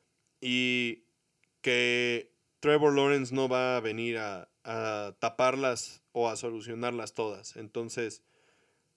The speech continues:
veremos durante la temporada regular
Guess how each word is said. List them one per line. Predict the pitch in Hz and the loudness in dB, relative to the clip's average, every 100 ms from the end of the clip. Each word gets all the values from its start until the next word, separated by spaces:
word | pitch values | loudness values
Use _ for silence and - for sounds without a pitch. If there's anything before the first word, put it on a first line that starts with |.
| _ _ _ 131 | _ _ _ -2
veremos | 123 131 147 156 139 - - _ | 2 6 6 4 2 -2 -16 _
durante | 127 135 127 120 | -2 0 2 0
la | 123 120 | -2 -2
temporada | 123 120 123 127 135 131 123 117 - | -4 -2 0 2 2 2 2 -2 -6
regular | 127 131 131 127 131 143 151 | -2 0 0 0 2 2 0